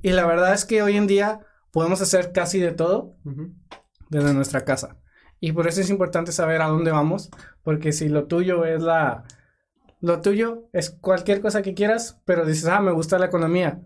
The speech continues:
Speaker 1: pues no sé, métete a YouTube y empieza a invertir de poquito en poquito.
Speaker 2: Sí.
Speaker 1: Y,
Speaker 2: Sí.
Speaker 1: y la verdad, de lo que tú quieras.
Speaker 2: Pues, de hecho, sí, sí te recomiendo, yo ha-, hace, hace tiempo, este, tengo un amigo, ah, pues, bueno, este Luis, agarrate y me decía,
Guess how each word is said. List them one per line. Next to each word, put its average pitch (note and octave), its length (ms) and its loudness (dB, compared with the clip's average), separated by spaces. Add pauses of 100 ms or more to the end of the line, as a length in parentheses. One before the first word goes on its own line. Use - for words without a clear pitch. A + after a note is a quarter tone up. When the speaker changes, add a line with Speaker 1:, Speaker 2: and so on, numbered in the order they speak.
(220)
Speaker 1:
pues D3 100 -2
no D3+ 80 2
sé, D3+ 180 2
métete D3+ 400 0
a E3+ 40 0
YouTube G3+ 500 0 (260)
y A3+ 360 0 (680)
empieza D#3+ 360 0
a - 20 2
invertir E3+ 560 0
de D#3 160 -2
poquito E3 280 -4
en F#3+ 60 0
poquito. E3 320 -4
Speaker 2:
Sí. C3 140 -14 (340)
Speaker 1:
Y, G#3+ 140 2
Speaker 2:
Sí. G3 260 2
Speaker 1:
y G3+ 80 0
la F#3 160 4
verdad, F#3+ 260 2
de F#3 160 0
lo E3+ 100 0
que F3 80 -4
tú F3 120 -6
quieras. F3 360 0 (200)
Speaker 2:
Pues, D#3+ 140 -4
de D#3 60 -2
hecho, F3+ 160 -2
sí, F#3+ 140 -10
sí D#3+ 160 -6
te G3 120 -2
recomiendo, F3 600 -2
yo D3+ 200 -4
ha-, E3 140 -2
hace, - 340 -8
hace D#3+ 180 -6
tiempo, D#3 440 -6 (340)
este, B2+ 800 -8
tengo D#3+ 180 0
un F3+ 100 2
amigo, F3 300 0
ah, F#3 120 -2
pues, B2+ 280 -10 (400)
bueno, C#3 220 -8
este C#3+ 200 -6
Luis, D#3+ 340 -6 (280)
agarrate C#3+ 380 -4
y D#3+ 40 -2
me D#3 80 0
decía, C#3+ 300 -2